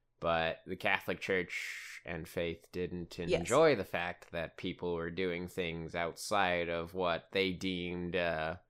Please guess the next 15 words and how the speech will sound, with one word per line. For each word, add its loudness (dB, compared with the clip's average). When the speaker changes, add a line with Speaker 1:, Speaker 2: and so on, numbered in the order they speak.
Speaker 1:
sinful 8
or 4
not, 12
and 4
so 0
they 4
made 4
it -4
a -6
crime 8
to -4
basically 0
be -2
a -6
pagan. -4